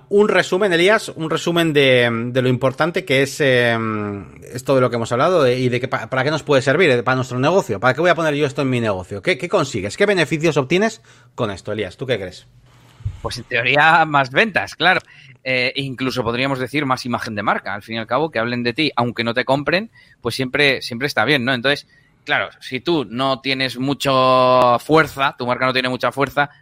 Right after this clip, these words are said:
Speaker 2: no se va a apuntar nadie. Otra cosa también, a ver, estoy pensando, ¿qué, qué factores influirían para que alguien se apunte a tu sistema de afiliados? Eh, ¿la comisión?
Speaker 1: Sí.
Speaker 2: ¿No? Donde entraría todo lo que hemos dicho de si es recurrente, si es lifetime,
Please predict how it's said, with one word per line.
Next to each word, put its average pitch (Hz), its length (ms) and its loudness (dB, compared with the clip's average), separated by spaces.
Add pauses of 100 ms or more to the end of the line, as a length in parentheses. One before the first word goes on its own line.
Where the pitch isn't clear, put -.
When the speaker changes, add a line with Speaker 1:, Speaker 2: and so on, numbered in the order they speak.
Speaker 2:
no 127 80 -8
se 143 60 -2
va 139 40 2
a 123 40 0
apuntar 101 340 -8
nadie. 92 320 -2 (440)
Otra 131 200 2
cosa 139 240 2
también, 143 280 0
a 110 60 -2
ver, 117 60 -2
estoy 143 160 -6
pensando, 110 380 -4
¿qué, 165 180 -4
qué 220 100 -2
factores 185 500 -2
influirían 120 500 -2
para 117 200 0
que 120 80 -6
alguien 113 160 -6
se 113 100 -4
apunte 107 380 -2
a 110 220 2
tu 120 160 -8
sistema 113 300 -2
de 113 60 2
afiliados? 101 540 -4 (420)
Eh, 120 540 2
¿la 120 100 0
comisión? 123 440 -2 (340)
Speaker 1:
Sí. 92 240 -12
Speaker 2:
¿No? 208 220 -2 (320)
Donde 110 320 -2
entraría 110 400 0
todo 120 160 0
lo 117 100 0
que 120 80 -6
hemos 110 160 -2
dicho 113 240 -4
de 101 180 -2 (260)
si - 160 -4
es 127 60 0
recurrente, 123 560 -2
si 127 140 -4
es 123 140 -4
lifetime, 117 760 -2